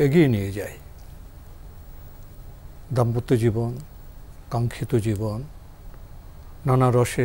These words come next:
সিক্ত একটি জীবন, সেখানে পারস্পরিক দায়িত্ব আছে, কর্তব্য আছে। এবার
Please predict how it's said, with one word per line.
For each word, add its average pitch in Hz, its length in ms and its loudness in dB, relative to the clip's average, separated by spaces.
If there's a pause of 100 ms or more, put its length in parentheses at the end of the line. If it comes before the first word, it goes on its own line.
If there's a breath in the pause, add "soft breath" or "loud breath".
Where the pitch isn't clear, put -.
(160)
সিক্ত - 320 0
একটি 120 300 2
জীবন, 107 360 0 (1000)
সেখানে 120 280 8 (100)
পারস্পরিক 110 520 6
দায়িত্ব 110 280 6 (120)
আছে, - 120 -2 (120)
কর্তব্য 107 400 2
আছে। - 280 -2 (1300 loud breath)
এবার 151 160 8